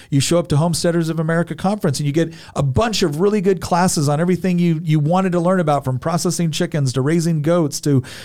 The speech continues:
you know, keeping bees to growing tomatoes better. And then, oh, by the way, there was another thing that you sat through where it taught you what's the best way to lobby your local government, your state government, your federal government. What's the best way to, to do that as part of a,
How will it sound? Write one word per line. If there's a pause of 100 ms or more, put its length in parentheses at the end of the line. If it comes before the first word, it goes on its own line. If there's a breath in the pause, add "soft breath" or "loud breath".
you
know,
keeping
bees
to
growing
tomatoes
better. (320 loud breath)
And
then,
oh,
by
the
way,
there
was
another
thing
that
you
sat
through
where
it
taught
you (340 loud breath)
what's
the
best
way
to
lobby
your
local
government,
your
state
government,
your
federal
government.
What's
the
best
way
to,
to
do
that
as
part
of
a,